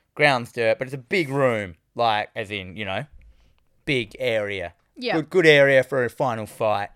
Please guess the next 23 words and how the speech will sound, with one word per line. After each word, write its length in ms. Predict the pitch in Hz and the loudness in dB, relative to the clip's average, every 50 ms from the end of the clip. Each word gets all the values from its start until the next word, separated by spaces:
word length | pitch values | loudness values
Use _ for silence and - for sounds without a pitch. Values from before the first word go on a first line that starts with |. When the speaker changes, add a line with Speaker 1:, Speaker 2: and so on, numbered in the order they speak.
| _ _ | _ _
Speaker 2:
Yeah. 300 | - 233 220 208 196 196 _ - - - _ | -12 -8 -6 -6 -6 -6 _ -14 -20 -18 _
Well, 100 | - 370 370 | 0 2 2
I 100 | 392 427 | 2 2
get 160 | 523 554 554 | 0 -2 -2
some 140 | - 440 339 | -2 -4 -2
Resident 400 | 294 277 277 - 262 247 240 233 | -2 -2 -2 -4 -8 -10 -10 -8
Evil 260 | 220 214 208 220 220 | -10 -10 -10 -12 -10
vibes 340 | 208 208 190 190 196 208 - - | -6 -4 -4 -4 -4 -6 -12 -16
from 120 | 220 208 | -14 -14
this 160 | 202 202 - 208 | -14 -14 -14 -14
as 120 | 196 196 | -12 -8
well, 200 | 202 196 202 202 | -8 -6 -6 -6
'cause 140 | 208 - 214 | -8 -10 -10
they're 160 | 208 220 220 226 | -8 -6 -6 -6
in 120 | 220 214 | -6 -8
their 100 | 208 202 | -10 -12
swat 340 | 208 - - 208 196 208 _ | -14 -10 -8 -8 -8 -8 _
gear 200 | - 208 208 208 | -8 -6 -4 -4
and 100 | 202 202 | -6 -6
they're 100 | 196 196 | -8 -10
walking 420 | 202 202 208 208 208 - 226 214 202 | -8 -6 -6 -8 -8 -8 -12 -14 -12
through 520 | - 196 202 202 202 202 202 202 208 208 | -12 -10 -8 -8 -6 -6 -6 -6 -6 -8
the, 220 | 196 202 190 185 | -8 -10 -14 -14